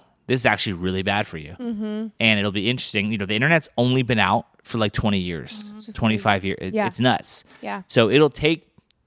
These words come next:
Speaker 1: twenty-five more years of social media, of devices nonstop in people's face
Speaker 2: Yeah.
Speaker 1: for them to actually be like,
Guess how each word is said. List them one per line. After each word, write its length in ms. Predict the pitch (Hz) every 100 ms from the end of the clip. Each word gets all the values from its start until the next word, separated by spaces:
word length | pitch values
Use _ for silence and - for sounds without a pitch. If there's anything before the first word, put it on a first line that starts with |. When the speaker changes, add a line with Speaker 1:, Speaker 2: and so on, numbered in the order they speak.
| -
Speaker 1:
twenty-five 540 | - 131 120 120 113
more 220 | 113 113 107
years 540 | 107 98 92 101 -
of 180 | 95 95
social 360 | - 104 - 110
media, 440 | 101 104 104 104
of 160 | 92 92
devices 540 | 92 101 107 - 113
nonstop 460 | 101 98 104 110 104
in 60 |
people's 220 | 107 104 -
face 280 | 110 101 101
Speaker 2:
Yeah. 80 |
Speaker 1:
for 40 | 104
them 120 | 104
to 40 | 98
actually 320 | 101 104 110
be 160 | 95 101
like, 380 | 98 95 -